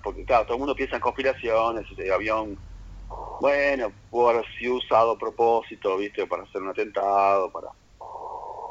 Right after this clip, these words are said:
El avión pudo haber sido secuestrado, pudo... Hay, hay, hay decenas de teorías.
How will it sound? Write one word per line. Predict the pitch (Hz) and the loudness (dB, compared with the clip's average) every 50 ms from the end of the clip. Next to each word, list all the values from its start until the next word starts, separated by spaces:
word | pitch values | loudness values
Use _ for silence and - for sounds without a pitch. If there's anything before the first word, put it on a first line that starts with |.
| - - - - - | -12 -12 -12 -12 -8
El | - 101 101 | -4 0 0
avión | 95 107 117 113 107 | 0 0 0 -6 -2
pudo | - 117 113 | 2 4 4
haber | 107 98 - | 4 4 2
sido | 123 113 | -2 -2
secuestrado, | - - 123 - - 120 - - - 127 127 123 123 120 120 120 120 117 113 113 110 98 - | 0 -2 -4 0 0 -2 -2 0 0 2 2 4 4 4 2 4 4 4 2 2 0 -2 -4
pudo... | - 117 113 107 107 104 135 | -2 0 0 0 0 0 -2
Hay, | 170 196 - - | -2 -2 -2 -4
hay, | 214 214 190 165 - _ _ - | -4 -4 -4 -8 -14 _ _ -2
hay | - - | -2 -2
decenas | 143 - - 202 196 143 113 98 | -2 -4 -2 -2 0 0 -2 -4
de | 92 | -2
teorías. | 95 107 117 120 104 - | 0 0 0 0 -2 -4